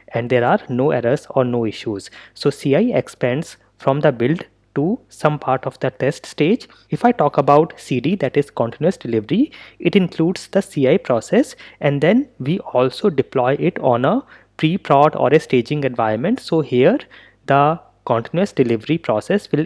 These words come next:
expand until the deployment stage. And now when we talk about continuous deployment in C D or continuous deployment, we do C I and C D, that is continuous delivery,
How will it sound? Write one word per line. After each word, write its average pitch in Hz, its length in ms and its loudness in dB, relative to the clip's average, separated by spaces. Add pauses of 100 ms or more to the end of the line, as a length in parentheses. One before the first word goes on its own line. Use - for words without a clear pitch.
(100)
expand 127 640 -2
until 120 320 -2
the 139 200 0
deployment 127 580 -4
stage. - 420 -2 (280)
And 139 180 -2
now 170 160 4
when 151 180 0
we 165 100 0
talk 135 240 0
about 139 460 0
continuous 143 460 -2
deployment 120 680 -2 (360)
in 196 200 2
C 127 260 -4
D 170 220 -2
or 135 140 2
continuous 135 540 0
deployment, 123 680 -2
we 139 100 0
do 143 140 -2
C 127 340 -2
I 160 260 0 (520)
and 156 200 0
C - 200 -4
D, 135 160 0
that 143 180 2
is 143 120 0
continuous 127 460 -4
delivery, 127 580 -2